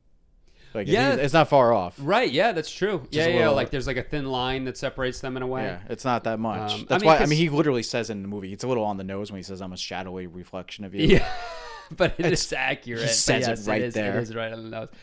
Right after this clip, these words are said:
Speaker 1: But
Speaker 2: Um, I mean, like,
Speaker 1: Yeah.
Speaker 2: and let's, and let's, uh,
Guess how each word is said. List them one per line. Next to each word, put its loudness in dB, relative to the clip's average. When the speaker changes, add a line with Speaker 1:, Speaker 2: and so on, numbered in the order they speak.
Speaker 1:
But 0
Speaker 2:
Um, 2
I 2
mean, 0
like, 2
Speaker 1:
Yeah. -12
Speaker 2:
and 0
let's, 0
and -6
let's, -4
uh, 0